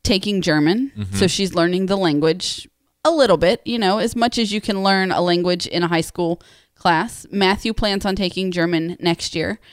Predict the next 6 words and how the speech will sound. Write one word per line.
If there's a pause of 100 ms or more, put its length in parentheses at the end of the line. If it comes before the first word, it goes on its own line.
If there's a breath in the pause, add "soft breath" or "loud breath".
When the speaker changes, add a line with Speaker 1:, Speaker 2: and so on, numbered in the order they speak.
(360 soft breath)
Speaker 1:
um, (340)
as
does
Megan.
She'll
continue